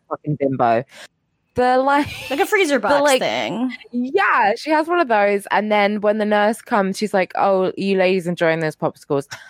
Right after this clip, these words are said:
Speaker 1: I know that with, uh, chemo, she, 'cause, like, the nurse mentions as well, you can get, like, lesions in your mouth and stuff.
Speaker 2: Hmm.
Speaker 1: Um, so,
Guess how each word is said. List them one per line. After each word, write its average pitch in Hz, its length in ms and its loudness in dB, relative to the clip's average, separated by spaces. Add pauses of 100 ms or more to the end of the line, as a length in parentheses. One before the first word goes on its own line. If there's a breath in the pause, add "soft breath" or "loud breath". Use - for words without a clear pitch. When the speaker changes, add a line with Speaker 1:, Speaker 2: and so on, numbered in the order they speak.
(180)
Speaker 1:
I 220 120 2
know 233 680 0 (100)
that 170 440 0
with, 170 300 -4 (220)
uh, 139 320 0
chemo, 151 640 0 (140)
she, - 220 -2
'cause, - 360 -6
like, 143 120 2
the 165 80 -2
nurse 175 300 0
mentions 147 320 -4
as 143 100 -12
well, 226 180 4
you 170 60 0
can 151 100 -8
get, 123 160 2 (200)
like, 131 240 0
lesions 147 400 -2
in 131 140 2
your 120 80 0
mouth 143 320 0
and 131 140 -10
stuff. - 340 -4 (200)
Speaker 2:
Hmm. 226 220 -6 (200)
Speaker 1:
Um, 139 520 2 (400)
so, 160 280 0